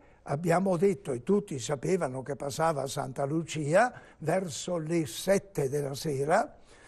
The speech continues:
ecco, e allora bisogna farlo. E allora avanti, prepara questa paglia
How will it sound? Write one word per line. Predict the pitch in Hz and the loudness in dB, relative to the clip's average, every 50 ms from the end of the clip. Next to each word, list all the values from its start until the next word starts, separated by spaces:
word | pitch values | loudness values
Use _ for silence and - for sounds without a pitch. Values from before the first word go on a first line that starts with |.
| - - _ | -20 -16 _
ecco, | - 160 143 135 - - - 165 196 254 330 - - - _ - - - - | 0 0 0 0 -2 -6 -4 -4 -2 -2 -4 -6 -10 -20 _ -20 -20 -4 2
e | 226 196 | 4 4
allora | 220 220 175 151 156 151 143 160 262 359 381 302 - 117 | 4 4 2 2 2 2 2 0 0 -2 -2 -4 -6 -8
bisogna | - 95 139 117 110 135 135 180 240 196 | -12 -10 -8 -6 -4 -4 -2 -2 -4 -4
farlo. | - - 143 160 202 247 269 220 - 104 - - - - _ - | -4 -2 -2 -2 -2 -2 -4 -6 -8 -8 -12 -20 -20 -20 _ -10
E | 151 131 | -8 -6
allora | 135 139 156 151 143 147 | -4 -2 0 0 0 2
avanti, | 156 156 175 214 262 254 196 123 - - 135 110 | 2 4 4 4 4 2 -2 -4 -8 -8 -8 -8
prepara | 110 - 135 131 110 - 143 147 160 175 180 156 147 143 | -8 -6 -8 -6 -6 -2 0 2 2 4 4 2 0 -2
questa | 143 - 147 147 143 - - - 143 135 131 135 131 | -2 -4 -6 -6 -6 -8 -6 -4 -4 -2 -2 -4 -6
paglia | - - 147 165 208 220 196 170 175 175 165 - - | -4 0 2 2 2 2 0 -2 0 0 0 0 0